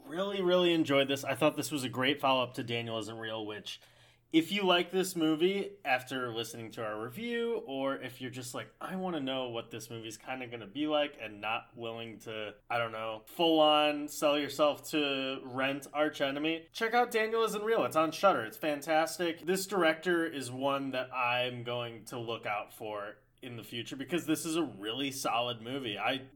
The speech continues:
vastly enjoyed its subversions on the superhero genre. It's rare to see a superhero subversion that doesn't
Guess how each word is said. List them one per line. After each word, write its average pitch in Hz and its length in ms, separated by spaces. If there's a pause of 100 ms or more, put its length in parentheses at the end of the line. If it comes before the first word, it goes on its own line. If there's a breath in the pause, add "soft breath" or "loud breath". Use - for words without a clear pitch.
vastly 139 580
enjoyed 127 440
its - 180
subversions 120 580
on 117 100
the 107 40
superhero 127 640
genre. 117 420
It's 107 160
rare 113 360
to 123 120
see 123 480
a 120 60
superhero 143 680
subversion 143 800
that 110 400 (120)
doesn't 131 420